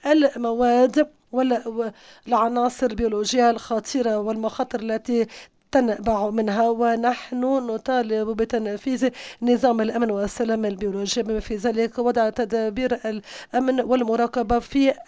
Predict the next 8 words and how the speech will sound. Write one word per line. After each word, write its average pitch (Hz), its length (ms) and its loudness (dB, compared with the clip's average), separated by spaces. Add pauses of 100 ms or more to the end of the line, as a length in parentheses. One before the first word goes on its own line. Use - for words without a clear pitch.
المرافق 247 640 0
ذات 247 280 -6
الصلة. 240 360 0 (340)
وتحقيقًا 254 760 0
لهذا 226 320 0 (200)
الغرض 226 400 -2
نشير 233 680 0
إلى 254 320 0